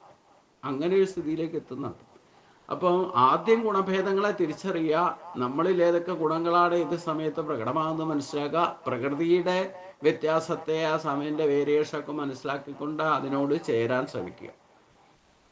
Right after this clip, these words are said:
അപ്പോൾ എന്നിട്ട് പതുക്കെ പതുക്കെ ഒന്നിച്ച് ചെയ്യാൻ സാധ്യമല്ല, ഒന്നിച്ച് ഇതിനെയൊക്കെ ജയിക്കാൻ സാധ്യമല്ല. ആദ്യം തമോ ഗുണത്തെ ജയിക്കണം രജോ ഗുണം കൊണ്ട്.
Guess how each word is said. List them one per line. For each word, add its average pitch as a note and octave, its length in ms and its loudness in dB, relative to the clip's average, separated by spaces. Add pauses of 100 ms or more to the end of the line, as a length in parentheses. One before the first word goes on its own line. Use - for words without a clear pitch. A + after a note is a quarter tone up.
(480)
അപ്പോൾ F3+ 500 4 (100)
എന്നിട്ട് F#3+ 640 2 (220)
പതുക്കെ F3 380 0
പതുക്കെ F#3+ 720 0 (600)
ഒന്നിച്ച് D#3+ 360 -2
ചെയ്യാൻ G3 340 2
സാധ്യമല്ല, F3 760 -4 (140)
ഒന്നിച്ച് C#3+ 440 -4
ഇതിനെയൊക്കെ F3 380 0
ജയിക്കാൻ F3+ 480 0
സാധ്യമല്ല. A#2 640 -4 (140)
ആദ്യം C#3 500 -2 (200)
തമോ E3+ 380 2
ഗുണത്തെ F#3 680 0 (240)
ജയിക്കണം C#3+ 680 0
രജോ D#3+ 320 2
ഗുണം B2 280 0
കൊണ്ട്. C#2+ 160 -12